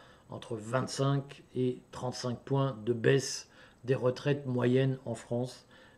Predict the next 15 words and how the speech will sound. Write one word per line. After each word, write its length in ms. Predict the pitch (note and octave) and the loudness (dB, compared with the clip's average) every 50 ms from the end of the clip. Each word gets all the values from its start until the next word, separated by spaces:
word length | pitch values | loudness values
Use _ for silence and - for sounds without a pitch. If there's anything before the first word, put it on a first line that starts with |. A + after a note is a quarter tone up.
| - - | -12 -6
euh, 140 | B2 A#2 A2+ G#2+ | -4 -4 -4 -4
ce 160 | - - A#2+ | -6 -8 -10
qui 260 | - - C3 B2 A#2 - - | -8 -6 -8 -8 -8 -8 -8
constituera 560 | - B2+ A#2+ - - A#2+ - - C3 A#2+ B2 | -6 -6 -6 -6 -8 -8 -4 -2 -2 0 0
un 80 | A#2+ A2 | 0 0
choc 500 | - - - F3 D#3 E3+ - - - - - | 4 6 8 8 8 8 4 -8 -14 -8 -6
économique 600 | B2+ B2 - C3 A#2 G#2+ A2 A#2+ D3 D#3+ - - | -6 -2 0 0 0 2 2 2 0 0 0 -4
pour 180 | - - - - | -10 -14 -12 -6
ceux 140 | - F3 D#3+ | -2 -2 -2
qui 160 | - - B2 | -2 -2 -2
vont 160 | A#2 D3+ E3+ | 0 0 -2
partir 500 | F3 - B2+ - - - - E3+ E3+ C#3 | -2 -2 -4 -6 -6 -6 -4 -4 -2 0
à 80 | A#2+ A#2+ | 0 0
la 280 | C#3 D#3+ E3 E3 - - | 2 2 0 -2 -6 -12
retraite. 720 | - A2 A2 A#2 C3+ C#3 C3+ C#3 - A#2+ A2 G#2 - - | -12 -8 -4 0 0 0 0 0 -2 -4 -4 -4 -6 -12